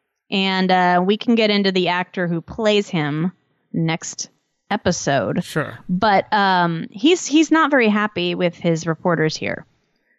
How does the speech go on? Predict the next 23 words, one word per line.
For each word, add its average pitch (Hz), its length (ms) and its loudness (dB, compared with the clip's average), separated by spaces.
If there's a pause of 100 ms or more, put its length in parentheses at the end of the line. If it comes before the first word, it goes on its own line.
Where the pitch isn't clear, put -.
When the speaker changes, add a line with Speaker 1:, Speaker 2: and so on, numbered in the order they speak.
(360)
Speaker 1:
Um, 170 480 0 (380)
I 226 80 2
think 330 180 4
it's - 120 -2
pretty 285 220 2
funny, 233 420 2
this 208 260 0
running 196 300 2
<laughs> - 20 4
joke 180 280 2 (600)
that 185 100 2
he 185 100 2
hits 185 200 0
the 196 100 0
desk 175 280 0
and 185 120 4
things 180 160 2
go 190 120 0
flying 170 520 0
up 165 120 -2
into 175 140 4
the 160 140 2
air. 175 300 2